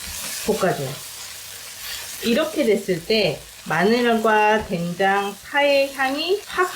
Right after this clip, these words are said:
배이면서 맛이 엄청나게 폭발해요. 모든 간장과 양념, 된장 이런 것들은 미리 이렇게 스며들게 해놓으면 엄청난 효과를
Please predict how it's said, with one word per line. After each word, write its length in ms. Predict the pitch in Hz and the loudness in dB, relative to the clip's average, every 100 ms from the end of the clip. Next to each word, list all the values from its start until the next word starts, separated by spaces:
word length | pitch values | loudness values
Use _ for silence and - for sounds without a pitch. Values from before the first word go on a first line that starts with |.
| - | 0
배이면서 760 | 196 180 175 151 151 220 196 - | 2 4 4 2 2 2 0 2
맛이 320 | 151 185 233 | 0 2 4
엄청나게 920 | 214 240 226 - 320 311 294 240 190 | 4 4 2 -6 -4 0 2 2 0
폭발해요. 520 | 190 - 175 151 139 - - | -2 -8 -8 -6 -8 -10 -6
모든 880 | 190 190 202 247 240 233 226 220 220 220 - | 4 6 6 6 6 6 6 6 4 0 -10
간장과 840 | - 180 165 170 165 160 - 160 147 | 0 2 4 4 4 2 2 4 4
양념, 680 | 151 156 175 208 254 277 - - | 2 2 4 4 4 0 -6 -4
된장 640 | 190 185 180 185 185 180 | 2 4 4 2 2 0
이런 260 | 160 175 | 0 2
것들은 540 | 180 151 165 214 240 170 - - - | 2 0 0 2 2 2 -4 -14 0
미리 400 | 190 226 262 233 | 4 4 6 4
이렇게 380 | 170 170 - 190 | 4 2 2 0
스며들게 800 | - 302 302 302 240 196 170 | 0 -2 -2 2 2 4 2
해놓으면 560 | 185 160 147 180 196 156 | 2 0 0 0 0 0
엄청난 1000 | 180 180 185 - 240 226 226 220 220 220 - | 4 6 6 4 2 4 6 6 4 2 -2
효과를 360 | 262 - 170 | -6 -4 -6